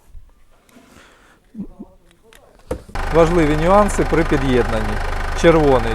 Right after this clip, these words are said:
це плюс, чорний — це мінус. Зазвичай мінус знаходиться на корпусі. Під'єднуємо. Перевірили, щоб він надійно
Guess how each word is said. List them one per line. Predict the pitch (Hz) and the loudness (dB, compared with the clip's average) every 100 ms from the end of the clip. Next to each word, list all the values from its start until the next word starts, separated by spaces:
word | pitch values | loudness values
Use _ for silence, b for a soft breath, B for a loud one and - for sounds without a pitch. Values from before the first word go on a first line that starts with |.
| - | -2
це | 143 | -2
плюс, | - 185 226 - - - - - - - - | 2 2 2 0 -4 -4 -4 -4 -4 -4 4
чорний — | 170 180 170 147 | 6 6 4 0
це | 156 | 0
мінус. | 135 110 104 101 - 127 | 0 -2 -4 -4 -4 -2
Зазвичай | 151 147 170 - 175 143 127 - - - - - 160 | 0 2 0 4 6 6 4 -2 -4 -4 -4 -2 2
мінус | 202 196 - 156 | 2 2 0 0
знаходиться | 135 135 185 156 - 147 | 0 2 4 2 2 0
на | 139 | 2
корпусі. | 139 120 147 143 - - - | 2 2 -2 -4 -4 -4 -4
Під'єднуємо. | 143 147 147 120 120 113 113 110 - - - - - - - - - - - - - - - - - - - - - - - | -2 2 2 2 0 0 -2 -2 -4 -6 -6 -4 -4 -4 -4 -4 -4 -4 -4 -4 -4 -4 -4 -4 -4 -6 -4 -2 -2 -4 0
Перевірили, | 160 156 160 151 139 135 | 4 4 6 4 4 2
щоб | 139 | 0
він | 131 135 | -2 0
надійно | 143 135 135 123 120 | 0 2 0 0 -2